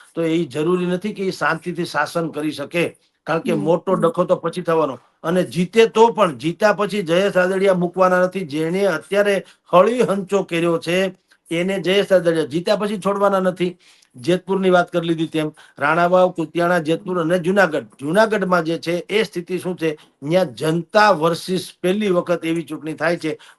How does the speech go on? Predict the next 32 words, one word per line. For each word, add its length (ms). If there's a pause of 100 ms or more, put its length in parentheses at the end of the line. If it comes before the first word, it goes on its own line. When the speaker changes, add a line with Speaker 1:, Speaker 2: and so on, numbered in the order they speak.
Speaker 1:
પક્ષ 280
નહીં, 280 (380)
જનતા 520
સ્વયં 420
વિપક્ષની 640
ભૂમિકામાં 600
છે. 300 (240)
હવે 300
ઈ 240
કોના 280
ઉપર 220
આધાર 300
રાખે 240
એ 280
વસ્તુ 380
જોવા 260
જેવી 220
છે. 160
જો 280
ભારતીય 340
જનતા 300
પાર્ટી 340
જીતશે 560 (340)
તો 100
એને 500 (260)
પોતાને 640
કામનું 800 (300)
એટલે 160
પરફોર્મન્સ 540
બતાવવાનો 480
આ 60
છેલ્લો 580